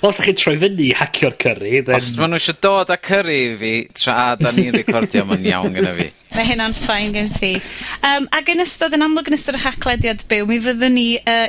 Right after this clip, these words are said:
Speaker 3: i gyd hefo botel o port slash whisky slash corn yn braw, Weizen corn, <laughs> be bynnag,
Speaker 1: Mhm.
Speaker 3: gen ti, Iestyn,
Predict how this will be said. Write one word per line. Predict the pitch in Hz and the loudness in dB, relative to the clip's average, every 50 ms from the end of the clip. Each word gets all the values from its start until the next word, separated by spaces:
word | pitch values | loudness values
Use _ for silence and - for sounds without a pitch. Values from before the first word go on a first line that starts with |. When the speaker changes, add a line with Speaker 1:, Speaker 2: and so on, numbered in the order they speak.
| - 240 | -2 -4
Speaker 3:
i | 226 | -4
gyd | - 247 240 233 - | -2 -2 -2 -2 -2
hefo | - 254 220 233 226 | -4 -2 -2 0 -2
botel | - 254 - - - 247 226 220 | -2 -4 -2 0 0 0 0 0
o | 214 | -2
port | - - 285 254 247 - - - | 0 0 0 2 2 0 -4 -6
slash | - - - - 262 - 247 - - - - | -4 -4 0 0 0 0 2 0 0 -2 -2
whisky | 240 269 247 - - - - 247 233 226 | -4 -4 -2 -2 -2 -2 0 -2 -2 0
slash | - - - 254 233 226 - - - - - - - - | -2 0 0 0 0 0 -2 -6 -6 -14 -20 -20 -20 -14
corn | _ - - 240 269 359 403 392 339 311 | _ 0 0 2 2 2 2 2 2 4
yn | 294 285 277 247 220 | 4 4 2 2 0
braw, | 226 220 208 208 208 226 254 294 320 320 294 | 0 0 0 2 0 0 0 -2 -2 -4 -2
Weizen | 240 220 208 220 247 262 254 269 269 277 262 | -2 0 0 0 -2 -2 0 2 2 2 2
corn, | - - 240 226 226 240 226 214 311 339 311 - - - - - - - | 0 0 0 2 2 2 2 2 2 2 2 0 -2 -4 -4 -6 -6 -8
<laughs> | - - - - - - - - 233 214 | -8 -8 -8 -8 -10 -8 -2 -2 2 2
be | 262 233 190 | 2 0 2
bynnag, | 233 226 220 220 - 269 - - - | 2 2 2 2 4 2 2 0 0
Speaker 1:
Mhm. | - - - - - | -4 -6 -6 -4 -2
Speaker 3:
gen | - 254 254 254 - | 0 0 0 0 -2
ti, | - - 269 233 | -2 -2 -2 0
Iestyn, | 240 247 220 214 - - - - - 226 220 226 247 | 0 0 -2 -2 -4 -8 -8 -8 -6 -2 0 0 0